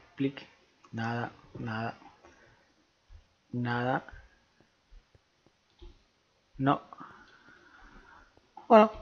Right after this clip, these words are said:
era para mostrarle lo gigante de la caverna. <laughs> Me pareció muy interesante. No sé dónde quedó mi Sphalerite.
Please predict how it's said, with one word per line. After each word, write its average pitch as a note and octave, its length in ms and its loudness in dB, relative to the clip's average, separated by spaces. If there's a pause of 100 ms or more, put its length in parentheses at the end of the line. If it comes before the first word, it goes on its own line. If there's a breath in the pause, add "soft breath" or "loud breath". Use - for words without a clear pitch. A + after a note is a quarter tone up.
(500 loud breath)
era A3+ 140 10
para D#3 160 8
mostrarle F#3+ 560 4 (380)
lo B2+ 320 0
gigante D#3+ 560 4
de B2+ 80 6
la D3 120 6
caverna. C3+ 580 4 (200)
<laughs> - 200 -12
Me C3+ 120 6
pareció C3 320 6
muy D3+ 180 8
interesante. C#3+ 640 2 (1800 loud breath)
No B2+ 160 2
sé - 140 2
dónde D3 240 6
quedó B2+ 200 2
mi B2 140 0
Sphalerite. C3 520 2